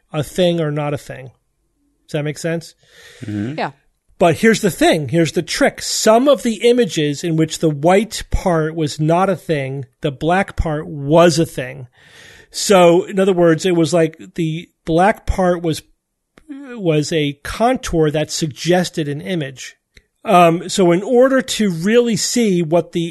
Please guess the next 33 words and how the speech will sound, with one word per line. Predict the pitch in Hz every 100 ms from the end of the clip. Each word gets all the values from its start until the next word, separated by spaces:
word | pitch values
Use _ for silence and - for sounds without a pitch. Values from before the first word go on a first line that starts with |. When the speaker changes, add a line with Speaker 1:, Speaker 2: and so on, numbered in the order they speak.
| -
Speaker 1:
image | 208 208 175
of | 180
the | 156
white | 143 170 190 -
thing | 160 151
is, | 143 139 -
you | 147
had | 143 175
to | 170
suppress | - - 156 - 208 196 165 -
this | - 151 -
suggested | 170 - - 175 180 - 165
image | 160 147 143
of | 139
the | 139
black | 147 160 160
thing, | - 139 147 120 _ _ _ _ _ _ _ _ -
of | 139
the | 160
Speaker 2:
Hmm. |
Speaker 1:
black | 160 151 -
background. | 185 190 147 131 139 139
Speaker 2:
Interesting. | 139 135 123 - 110 104 95 _ -
Speaker 1:
So | - 190
Speaker 3:
Which | 185
is | 170
harder | 190 175 165
to | 156
do. | 151 196 147
Speaker 1:
you | 196
had | 175 208 208
to | 202
inhi-, | 180 160 233